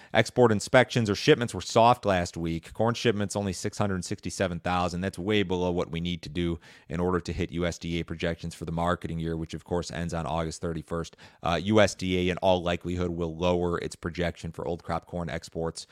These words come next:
on Thursday morning. Soybean shipments also kinda soft. Uh, we still have a shot at hitting the U S D A target for the marketing year, but they may need to come down a little bit there as well. U S winter wheat harvest, uh, nearly complete,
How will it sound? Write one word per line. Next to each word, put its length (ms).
on 200
Thursday 340
morning. 400
Soybean 340
shipments 320
also 300
kinda 220
soft. 520
Uh, 220
we 60
still 140
have 80
a 20
shot 340
at 120
hitting 240
the 80
U 100
S 120
D 220
A 40
target 340
for 80
the 40
marketing 380
year, 140
but 100
they 240
may 220
need 220
to 60
come 200
down 240
a 40
little 200
bit 140
there 180
as 120
well. 400
U 160
S 140
winter 260
wheat 220
harvest, 680
uh, 160
nearly 300
complete, 760